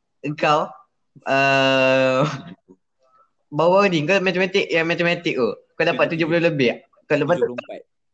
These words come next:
Speaker 2: Tujuh puluh empat.
Speaker 1: tujuh puluh empat dengan kau, Cok. Kau, kau, kau. Cik, tak, yang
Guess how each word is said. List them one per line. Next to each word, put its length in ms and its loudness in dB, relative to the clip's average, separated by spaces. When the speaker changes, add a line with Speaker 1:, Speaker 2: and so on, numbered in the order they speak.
Speaker 2:
Tujuh 180 -16
puluh 60 -18
empat. 180 -20
Speaker 1:
tujuh 220 -2
puluh 260 0
empat 220 -4
dengan 340 -2
kau, 220 0
Cok. 200 -2
Kau, 120 -4
kau, 360 -4
kau. 160 -2
Cik, 240 -4
tak, 160 0
yang 160 2